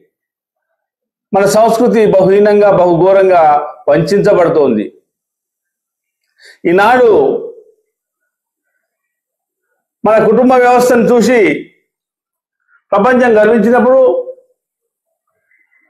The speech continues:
కుటుంబ సంబంధాలను చూసి, కుటుంబ ప్రేమలను చూసి, మానవ సంబంధాలకు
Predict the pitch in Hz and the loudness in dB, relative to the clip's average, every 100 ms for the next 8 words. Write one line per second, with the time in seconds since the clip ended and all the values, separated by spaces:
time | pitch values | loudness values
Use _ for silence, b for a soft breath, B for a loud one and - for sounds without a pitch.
0 | _ _ _ 208 202 269 254 233 233 254 | _ _ _ -2 0 2 2 0 0 2
1 | 254 254 254 240 220 254 240 160 147 - | 2 2 2 2 0 2 0 0 -4 -12
2 | _ _ _ _ _ _ _ _ _ - | _ _ _ _ _ _ _ _ _ -4
3 | 208 269 262 - 240 254 269 262 254 247 | -2 0 0 0 0 2 2 2 2 0
4 | 254 254 180 165 - _ _ _ _ _ | 0 0 0 -2 -8 _ _ _ _ _
5 | - 165 226 277 262 233 240 254 254 254 | -6 -2 0 2 0 0 0 0 2 2
6 | 247 226 247 202 165 | 0 0 2 2 -2